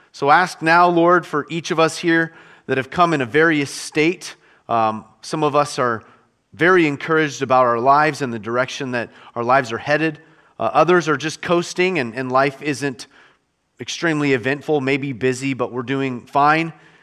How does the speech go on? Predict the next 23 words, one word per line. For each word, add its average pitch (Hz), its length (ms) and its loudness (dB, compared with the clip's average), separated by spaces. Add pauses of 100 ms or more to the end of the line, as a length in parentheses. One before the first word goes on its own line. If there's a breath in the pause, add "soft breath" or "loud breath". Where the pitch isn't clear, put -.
And 113 80 -12
then 156 140 -2
other 180 240 4
of 127 100 -2
us 127 460 -2
may 135 460 -2 (280)
be 147 300 0
in 135 80 -2
a 117 60 -4
bad 123 260 0
way. 123 400 0 (540 soft breath)
And 113 180 -6
Father, 139 300 4
you 147 160 -2
know 160 80 2
how 156 100 2
to 131 80 0
reach 131 260 -4
all 131 280 4
of 90 100 -10
us 85 300 -10
in 98 120 -12
whatever 123 440 -4